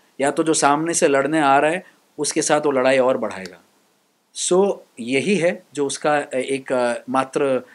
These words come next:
गेम है जो शो में रह गया है, and he has nothing else to offer।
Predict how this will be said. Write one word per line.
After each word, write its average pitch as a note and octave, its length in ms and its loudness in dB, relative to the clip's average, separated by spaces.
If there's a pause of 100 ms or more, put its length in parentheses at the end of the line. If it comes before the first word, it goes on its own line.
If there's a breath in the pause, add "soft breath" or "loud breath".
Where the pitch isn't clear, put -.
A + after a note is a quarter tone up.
(260 loud breath)
गेम D#3 540 4
है D3+ 320 -6
जो C3 80 -8
शो C3 280 -4
में C3+ 140 -4
रह A#2+ 200 -4
गया A#2+ 160 -4
है, B2+ 120 -10 (340 soft breath)
and D3 100 -4
he D#3 140 0
has C3+ 100 -4
nothing C3 480 -6
else B2 260 -6
to G#2+ 160 -2
offer। G2 200 -16